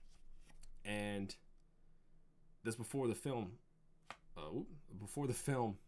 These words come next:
came out. Is that a mark? Uh, see, I hate when I paint something and it starts chipping. But I painted this in December eleven,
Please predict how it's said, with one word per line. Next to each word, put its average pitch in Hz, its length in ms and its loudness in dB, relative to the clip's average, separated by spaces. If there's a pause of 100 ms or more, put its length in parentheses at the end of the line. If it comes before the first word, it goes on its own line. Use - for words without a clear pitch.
(520)
came 117 200 4
out. 101 180 0 (500)
Is 117 100 -2
that 185 120 6
a 170 60 6
mark? 170 380 2 (880)
Uh, 107 120 -4
see, 156 220 0
I - 20 4
hate 165 140 4
when 110 240 2 (320)
I - 60 0
paint 143 280 0
something 135 460 -2 (540)
and 92 80 -2
it 85 40 -2
starts - 260 -4
chipping. 127 380 -2 (920)
But 101 340 2
I 104 80 0
painted 143 320 4
this - 140 2
in 110 80 0
December 120 340 2
eleven, 98 400 2